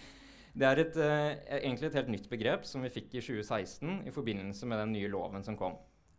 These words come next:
Før det så var bare skjønn nevnt i lovverk, uten at, eh, noen hadde tenkt over hva det egentlig var.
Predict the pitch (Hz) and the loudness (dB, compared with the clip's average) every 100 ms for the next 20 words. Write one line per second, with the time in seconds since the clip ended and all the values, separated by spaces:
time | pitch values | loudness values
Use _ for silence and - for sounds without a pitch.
0 | - 147 127 135 131 180 214 - - - | -4 2 2 2 0 0 -2 -6 -10 -4
1 | 147 127 117 123 107 107 - 101 104 110 | 0 4 4 4 2 0 0 0 0 -2
2 | 110 101 127 170 - - - - 117 117 | 0 0 0 -4 -8 -18 -16 -4 2 2
3 | 98 139 226 - - - _ _ 143 107 | 4 2 0 -10 -20 -20 _ _ -4 -4
4 | 123 131 143 123 135 127 127 104 104 113 | -2 -2 -2 -4 -4 -2 -2 -2 -2 -4
5 | 110 110 110 110 98 92 110 110 101 - | -2 0 0 -2 -2 0 2 0 -2 -12
6 | - 107 104 104 98 90 90 92 107 90 | -16 2 2 4 4 2 -2 -4 -4 0
7 | 90 | -2